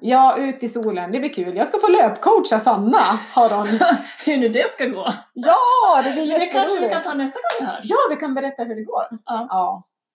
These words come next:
Speaker 2: Vad det
Speaker 1: Det,
Speaker 2: fanns för
Speaker 1: det är
Speaker 2: skavanker behöver
Speaker 1: alltid
Speaker 2: fixa
Speaker 1: roligt.
Speaker 2: till.
Speaker 1: <laughs> Alltid skoj.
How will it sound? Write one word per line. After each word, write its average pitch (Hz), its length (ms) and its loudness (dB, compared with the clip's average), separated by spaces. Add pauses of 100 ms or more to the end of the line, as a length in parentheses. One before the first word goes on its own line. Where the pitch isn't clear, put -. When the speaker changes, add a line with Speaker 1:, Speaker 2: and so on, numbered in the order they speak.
(140)
Speaker 2:
Vad 208 140 -4
det 185 40 0
Speaker 1:
Det, 185 60 0
Speaker 2:
fanns 233 280 -2
för 214 80 -8
Speaker 1:
det 202 60 0
är 196 60 -2
Speaker 2:
skavanker 220 460 0 (120)
behöver 208 200 4
Speaker 1:
alltid 208 160 -2
Speaker 2:
fixa 226 240 -2
Speaker 1:
roligt. - 140 -4
Speaker 2:
till. - 280 -2 (720)
Speaker 1:
<laughs> - 800 -8
Alltid 190 420 0
skoj. 190 320 -6